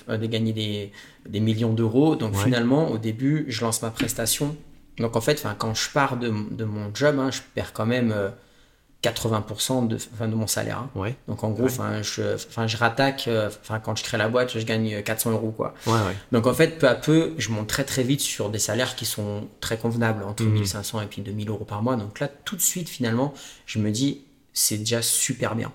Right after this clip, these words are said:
Speaker 2: Hmm.
Speaker 1: Donc là, enfin, j'étais super content et je me dis que mon modèle donc économique, pour l'instant,
Speaker 2: Ouais.
Speaker 1: euh,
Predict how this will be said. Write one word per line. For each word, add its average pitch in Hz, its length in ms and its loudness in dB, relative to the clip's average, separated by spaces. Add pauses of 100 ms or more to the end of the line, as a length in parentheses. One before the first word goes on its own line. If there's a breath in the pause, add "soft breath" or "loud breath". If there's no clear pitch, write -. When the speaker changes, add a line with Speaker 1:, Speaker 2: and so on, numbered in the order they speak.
Speaker 2:
Hmm. 110 340 4
Speaker 1:
Donc 92 220 -2
là, 131 140 4
enfin, 110 160 -4
j'étais 104 240 -6
super - 400 0
content 135 400 0
et - 60 -4
je 107 100 -4
me 104 80 -2
dis 143 160 0
que - 80 0
mon 113 180 2
modèle 120 320 4
donc 107 160 -2
économique, 123 540 2
pour - 180 -2
l'instant, 139 420 2 (200 loud breath)
Speaker 2:
Ouais. 92 200 2
Speaker 1:
euh, 104 720 2